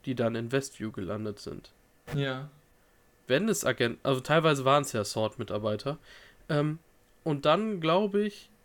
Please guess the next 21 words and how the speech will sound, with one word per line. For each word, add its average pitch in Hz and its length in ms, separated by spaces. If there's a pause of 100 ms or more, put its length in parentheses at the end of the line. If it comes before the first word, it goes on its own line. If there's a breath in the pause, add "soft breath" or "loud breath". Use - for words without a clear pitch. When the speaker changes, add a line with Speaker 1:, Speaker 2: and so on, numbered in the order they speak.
(100)
Speaker 1:
dass - 380 (280)
entweder 151 400
durch 135 220
ein 139 60
bewusstes 143 500
Gespräch - 420
mit 147 120
Mephisto 165 500
sie 143 160
diese 120 240
Welt 147 180
bekommen 165 340
hat 165 140
oder 131 160
Mephisto 131 520 (120)
ihren 139 300
größten 151 800
Wunsch 170 420 (380 loud breath)
aus 135 260
Verzweiflung, 156 680
vielleicht, 139 440